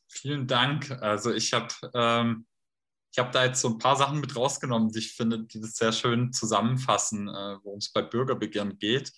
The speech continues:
Ähm, du hast gesagt, setzt euch realistische, aber mutige Ziele. Ähm, du hast gesagt,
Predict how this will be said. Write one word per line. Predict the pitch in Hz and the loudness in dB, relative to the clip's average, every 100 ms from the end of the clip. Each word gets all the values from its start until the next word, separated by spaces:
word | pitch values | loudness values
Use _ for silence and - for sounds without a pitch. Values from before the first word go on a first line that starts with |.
| - - - - - | -18 -20 -20 -12 0
Ähm, | 113 113 110 110 | 4 6 4 4
du | 117 | 2
hast | 117 - | 2 2
gesagt, | 120 110 120 - - _ _ _ _ - | 2 4 4 0 -16 _ _ _ _ -2
setzt | 135 131 - | -2 0 -2
euch | 123 131 - | 0 0 2
realistische, | 120 123 160 - 170 160 160 156 156 - | 2 2 0 0 -2 0 0 -2 -4 -6
aber | 117 113 | 0 2
mutige | 120 131 131 143 127 | 4 2 2 0 0
Ziele. | 131 151 139 131 143 - _ _ _ _ 120 | -2 -4 -2 0 0 -2 _ _ _ _ -6
Ähm, | 117 117 113 113 113 | -2 0 0 -2 0
du | 113 | 0
hast | 110 - | 0 0
gesagt, | 113 110 113 - | 2 4 2 -2